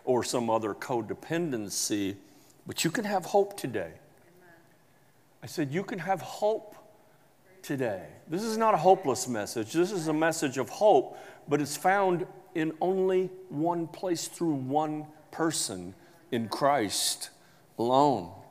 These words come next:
Now, I understand the struggle of addictions. I get it. I understand the struggle of substance abuse. I understand the struggle of anxiety. I understand the struggle of depression.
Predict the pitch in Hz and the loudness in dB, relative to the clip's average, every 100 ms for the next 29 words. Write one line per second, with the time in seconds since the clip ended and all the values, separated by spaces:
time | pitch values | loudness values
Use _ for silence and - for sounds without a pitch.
0 | - - - - - - - - - - | -20 -20 -20 -20 -20 -20 -20 -20 -20 -20
1 | - 165 190 220 247 185 147 202 208 160 | -6 2 8 10 10 8 6 8 6 6
2 | - - 143 117 90 78 - - - - | 2 6 6 6 2 -2 -14 -20 -14 -6
3 | 113 110 117 110 - 85 60 - - - | -4 0 -2 -2 -6 -10 -10 -10 -10 -16
4 | _ 123 123 180 170 - - - - - | _ 0 8 8 8 4 -6 -16 -12 -2
5 | 113 123 117 - 151 139 113 - 131 120 | 0 0 -2 0 2 2 2 4 6 6
6 | 113 95 - 123 113 - 101 - 98 101 | 4 -2 -2 0 0 -4 -8 -8 -8 -6
7 | - - - - - - - - _ - | -6 -6 -10 -10 -16 -20 -20 -20 _ -6
8 | 98 101 117 117 - 143 151 120 - 127 | -2 -2 -2 -4 0 2 2 0 -4 -2
9 | 113 107 101 113 107 98 120 107 95 - | -2 -2 -4 -6 -6 -2 2 2 0 -4
10 | 95 95 104 123 113 - 165 165 117 - | -4 -4 -4 -6 -6 -2 0 0 -2 -2
11 | 143 135 120 107 - - - 113 107 104 | 0 2 2 -2 -4 -20 -10 -8 -4 -4
12 | 110 - 151 143 - 104 92 | -2 6 8 8 2 -2 -8